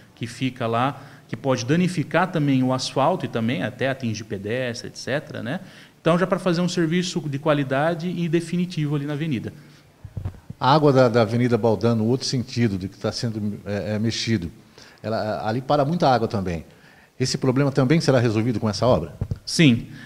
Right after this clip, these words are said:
Speaker 1: É, é que essa primeira etapa que tá sendo feito é justamente com essa parceria com a, uma outra empresa, né?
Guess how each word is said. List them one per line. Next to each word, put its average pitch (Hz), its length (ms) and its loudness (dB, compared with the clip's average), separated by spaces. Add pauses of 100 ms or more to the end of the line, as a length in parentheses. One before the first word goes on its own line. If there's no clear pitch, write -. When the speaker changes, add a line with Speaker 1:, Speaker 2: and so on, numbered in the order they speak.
(140)
Speaker 1:
É, 117 300 2
é 147 100 2
que 180 200 4
essa 214 200 4
primeira 135 360 4
etapa 117 360 2
que - 80 -12
tá 113 80 -4
sendo 98 240 -4
feito 135 440 -2
é 143 160 0
justamente 147 480 -2
com 156 80 -4
essa 156 120 -4
parceria 139 680 -2 (380)
com 139 520 0
a, 139 420 0 (280)
uma 131 160 0
outra 127 240 -2
empresa, 101 500 -2
né? 113 260 -4